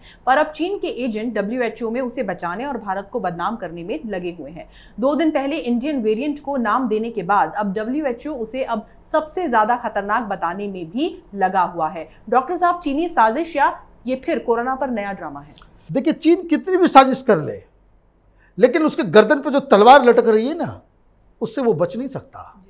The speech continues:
Speaker 2: डब्ल्यूएचओ के बारे में आपने बात की, डब्ल्यूएचओ का चीफ तो खुद एक वामपंथी है।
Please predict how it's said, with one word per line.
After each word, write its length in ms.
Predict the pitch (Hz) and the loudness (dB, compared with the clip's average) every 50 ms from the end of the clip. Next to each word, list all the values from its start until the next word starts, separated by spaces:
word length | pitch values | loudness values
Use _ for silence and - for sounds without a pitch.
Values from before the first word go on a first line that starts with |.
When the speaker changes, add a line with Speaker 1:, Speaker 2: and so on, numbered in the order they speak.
| _ _ _ _ _ _ _ _ _ - | _ _ _ _ _ _ _ _ _ 2
Speaker 2:
डब्ल्यूएचओ 480 | 139 240 262 349 370 330 311 - - 294 | 6 6 6 8 8 6 6 4 2 2
के 80 | 254 | 6
बारे 180 | 285 269 269 277 | 8 10 10 10
में 100 | 262 247 | 10 10
आपने 240 | 226 226 - 269 214 | 8 8 6 0 0
बात 300 | 156 165 180 202 - - | 4 4 4 4 2 -4
की, 200 | - 269 311 - - - _ _ 160 | -10 -12 -12 -14 -18 -20 _ _ 0
डब्ल्यूएचओ 500 | 160 262 269 269 349 320 311 302 - 302 | 2 2 2 2 0 0 0 -2 -2 -2
का 100 | - 302 | -2 -2
चीफ 300 | - - - 302 294 - | -2 -2 -4 -4 -4 -2
तो 80 | - 254 | -4 -4
खुद 220 | - - 285 294 | -2 -4 -4 -4
एक 120 | 302 - 247 | -4 -2 2
वामपंथी 540 | 208 220 226 226 247 247 247 240 247 254 214 | 2 2 2 2 0 -2 -2 -6 -6 -8 -8
है। 180 | 190 185 190 | -8 -10 -14